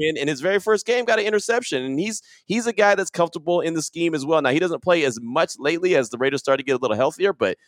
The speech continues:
man, he's still a guy that goes out there and gives some quality minutes when need be. So, yeah, there's a lot of good Chargers, uh, former Chargers on the Raiders, uh, including Philon and, and Gus Bradley. Hey, don't forget Gus Bradley 'cause he's been a, he's been a key cog to that defense as well.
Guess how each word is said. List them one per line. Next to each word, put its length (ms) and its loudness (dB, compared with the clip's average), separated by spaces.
man, 240 2
he's 160 0
still 380 4
a 60 -2
guy 220 2
that 140 0
goes 180 2
out 160 2
there 160 2
and 160 -2
gives 240 0
some 140 -10
quality 320 2
minutes 340 0
when 240 0
need 240 -4
be. 180 -2
So, 280 0
yeah, 160 4
there's 140 4
a 60 0
lot 280 4
of 100 -4
good 220 0
Chargers, 520 2
uh, 160 4
former 320 4
Chargers 460 0
on 180 0
the 80 -4
Raiders, 400 2
uh, 40 2
including 360 0
Philon 540 2
and, 240 0
and 180 -2
Gus 220 2
Bradley. 380 2
Hey, 160 -2
don't 220 2
forget 280 -4
Gus 180 2
Bradley 300 2
'cause 160 -8
he's 140 -6
been 180 0
a, 100 -2
he's 140 -4
been 160 -2
a 60 0
key 220 -6
cog 360 0
to 80 -12
that 180 -4
defense 380 -12
as 100 -18
well. 300 -10